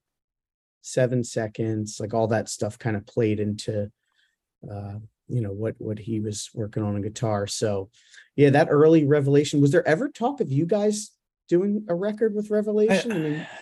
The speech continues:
Speaker 2: <sighs> I figured you'd ask that, and I was trying to think, and, um, I honestly, I can't remember. I mean, I was, and, and, uh, I mean, I, I,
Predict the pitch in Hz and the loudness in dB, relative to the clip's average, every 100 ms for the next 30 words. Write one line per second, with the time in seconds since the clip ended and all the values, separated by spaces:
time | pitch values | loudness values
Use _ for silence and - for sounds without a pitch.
0 | - - - _ - 139 - - 156 139 | -20 -20 -20 _ -10 -10 -10 -10 -6 -6
1 | 135 135 120 127 - 113 101 95 95 - | -2 0 0 0 -2 -4 -4 -6 -10 -10
2 | - 117 107 - - 113 110 - - - | -4 -4 -4 -8 -6 -6 -6 -12 -20 -4
3 | 110 104 101 98 - _ _ _ _ _ | -2 0 -2 -8 -12 _ _ _ _ _
4 | _ _ _ - 101 98 98 92 85 _ | _ _ _ -4 -2 -2 -4 -6 -12 _
5 | _ _ _ _ - - _ _ _ _ | _ _ _ _ -20 -20 _ _ _ _
6 | _ _ _ - 131 - 147 147 - 147 | _ _ _ -10 -10 -6 -6 -6 -12 -14
7 | 143 123 _ _ _ - - - - 135 | -14 -16 _ _ _ -18 -18 -16 -12 -8
8 | - 156 135 90 101 110 110 104 98 - | -6 -6 -6 -8 -4 -2 0 0 -4 -8
9 | - - - - - - - 113 90 - | -10 -12 -16 -18 -20 -8 -2 -2 -4 -18
10 | _ _ - 107 101 98 - _ _ _ | _ _ -10 -8 -8 -10 -16 _ _ _
11 | _ _ _ _ _ _ _ _ _ _ | _ _ _ _ _ _ _ _ _ _
12 | _ 98 87 85 82 - - - _ _ | _ -10 -8 -12 -16 -18 -20 -20 _ _
13 | _ _ _ - 104 104 110 104 110 107 | _ _ _ -12 -8 -6 -6 -6 -6 -6